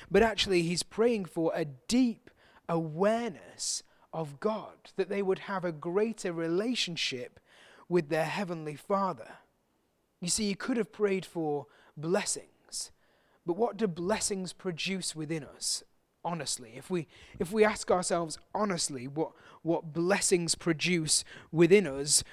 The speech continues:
for the most part, and I'd love to say that actually the honest answer to that would be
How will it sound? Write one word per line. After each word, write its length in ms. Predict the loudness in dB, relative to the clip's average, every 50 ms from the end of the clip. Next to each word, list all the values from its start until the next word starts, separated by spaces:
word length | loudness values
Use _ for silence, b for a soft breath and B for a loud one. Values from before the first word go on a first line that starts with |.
| B B
for 160 | B 0 2
the 120 | 2 4 4
most 340 | 4 4 4 2 0 -2
part, 240 | -2 -2 0 0 2
and 80 | 2 2
I'd 160 | 2 4 4
love 420 | 2 4 8 8 8 6 6 0 -4
to 100 | -2 -2
say 320 | 0 0 0 2 2 0
that 120 | 0 2 2
actually 360 | 2 2 2 2 2 2 2
the 160 | 0 0 0
honest 380 | 0 0 0 0 0 0 2 2
answer 340 | 2 2 0 -2 -4 -4 -4
to 140 | -4 -4 -2
that 180 | -2 -2 -2
would 220 | -2 -4 -4 0 0
be 180 | 0 0 -2